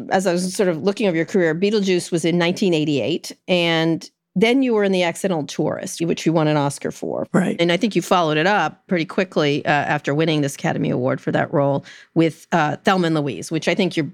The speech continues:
Speaker 1: probably still most known for, although maybe A League of Their Own is may-, maybe the one that people remember too. Even though you were playing these strong women, you talked a lot about being sort of acquiescent. Um, but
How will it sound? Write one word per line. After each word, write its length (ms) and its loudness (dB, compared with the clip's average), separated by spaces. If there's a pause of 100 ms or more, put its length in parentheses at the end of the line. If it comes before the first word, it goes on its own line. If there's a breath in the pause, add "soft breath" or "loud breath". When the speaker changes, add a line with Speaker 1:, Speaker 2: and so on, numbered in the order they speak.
(100)
Speaker 1:
probably 320 0
still 320 0
most 320 -2
known 220 0
for, 240 -2
although 180 0
maybe 240 -2
A 60 0
League 180 -2
of 60 2
Their 160 -2
Own 180 -4
is 160 -8 (320)
may-, 320 0
maybe 360 2
the 100 -4
one 220 -2
that 120 -8 (300)
people 240 -8
remember 360 -2
too. 320 0 (420 loud breath)
Even 180 4
though 60 2
you 120 0
were 60 2
playing 420 0
these 160 0
strong 340 -2
women, 460 0
you 140 2
talked 340 -2
a 60 0
lot 100 2
about 300 0
being 240 2
sort 260 -2
of 140 -4
acquiescent. 840 -2 (340 soft breath)
Um, 300 2 (140)
but 240 2